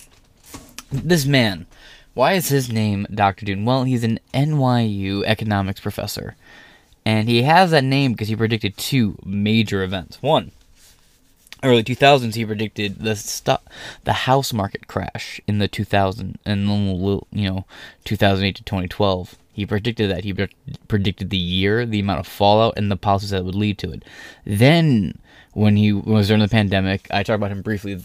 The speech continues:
at this point, too. It was, uh, mid twenty twenty when we were starting to get the first wave of stimulus checks.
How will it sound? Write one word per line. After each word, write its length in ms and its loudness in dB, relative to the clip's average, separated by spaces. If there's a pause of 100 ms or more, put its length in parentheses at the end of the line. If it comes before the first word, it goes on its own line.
(140)
at 140 -6
this 140 -8
point, 280 -10
too. 180 -6
It 40 -4
was, 260 -8
uh, 460 -4 (580)
mid 420 -2
twenty 300 -4
twenty 500 -4
when 240 -8
we 40 -8
were 80 -4
starting 400 -4
to 40 -4
get 140 -6
the 60 -10
first 260 -2
wave 300 2
of 80 -10
stimulus 400 -4
checks. 500 -6